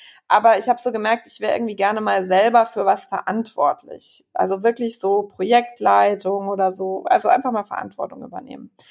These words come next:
Ähm, heißt jetzt nicht, dass ich's vorher nicht hatte, aber so irgendwie so, das ist mein Baby, ich will da mal was aufbauen.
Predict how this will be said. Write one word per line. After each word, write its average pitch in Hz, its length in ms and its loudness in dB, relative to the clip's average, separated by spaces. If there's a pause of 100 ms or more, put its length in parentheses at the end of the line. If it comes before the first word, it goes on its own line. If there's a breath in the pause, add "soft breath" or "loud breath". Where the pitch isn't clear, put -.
(440 loud breath)
Ähm, 190 760 2 (1080)
heißt 202 180 -6
jetzt 180 120 -4
nicht, 190 140 -6
dass 190 100 2
ich's 190 140 -6
vorher 185 220 2
nicht 214 200 -6
hatte, 226 260 4
aber 185 220 2
so 185 260 -2
irgendwie 196 240 -4
so, 185 80 -12
das 196 180 -4
ist 190 140 -10
mein 190 240 -4
Baby, 202 320 -2
ich 196 160 -12
will 208 100 -4
da 190 100 -6
mal - 140 -8
was - 180 -10
aufbauen. 190 540 -8